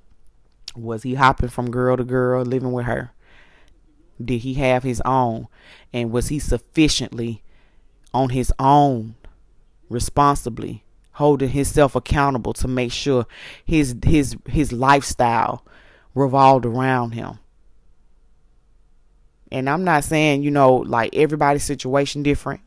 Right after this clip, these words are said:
I know times are hard, but at the same time, we gotta stop putting in all these excuses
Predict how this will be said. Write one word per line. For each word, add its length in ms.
I 100
know 160
times 420
are 80
hard, 340
but 80
at 140
the 60
same 280
time, 380
we 120
gotta 240
stop 340
putting 280
in 120
all 140
these 180
excuses 680